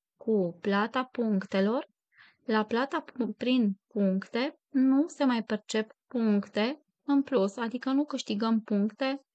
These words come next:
când cumpărăm pe puncte. La modalitatea de plată aleasă, bifăm cardul pe care îl avem introdus. Dacă, de,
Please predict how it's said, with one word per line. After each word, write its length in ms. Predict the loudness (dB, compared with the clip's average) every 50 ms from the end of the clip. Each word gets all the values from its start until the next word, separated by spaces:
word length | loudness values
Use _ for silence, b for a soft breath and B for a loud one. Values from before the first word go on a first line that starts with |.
| _ _ _ _ _ _ _
când 260 | -2 0 0 2 2
cumpărăm 500 | 2 0 0 0 0 -2 -2 0 0 -2
pe 100 | -2 -4 -6
puncte. 580 | -6 -4 -4 -4 -4 -6 -8 -8 -8 -6 -6 -6 -8 _ _ _ _ _ _ _ _ _ _ _ _ _ _ _ _ _ _ _ _ _ _ _ _ _ _ _ _ _ _ _ _ _ _ _ _
La 140 | -4 -2 -2
modalitatea 640 | 0 2 2 4 4 4 2 2 0 0 0 2 2
de 100 | 0 0
plată 680 | 2 2 2 2 2 0 0 2 2 2 2 0 -4 _ _ _ _ _ _
aleasă, 840 | 2 4 4 4 4 2 0 0 -4 -4 -4 -2 -2 -2 -2 -2 _ _ _ _ _ _
bifăm 440 | -4 -2 -2 -2 0 2 2 2 2
cardul 480 | 4 4 4 6 4 4 2 2 2
pe 140 | 2 0 -2
care 260 | 0 2 0 2 2
îl 80 | 2 2
avem 500 | 0 0 0 0 2 2 2 2 0 -2 _ _ _ _ _ _ _ _ _ _ _ _ _ _ _ _ _ _ _ _ _ _ _ _ _
introdus. 720 | 0 0 0 0 0 0 0 2 0 0 -2 -2 -6 -10 -20 _ _ _
Dacă, 420 | -4 -2 0 2 2 0 0 -2
de, 280 | 2 4 4 4 2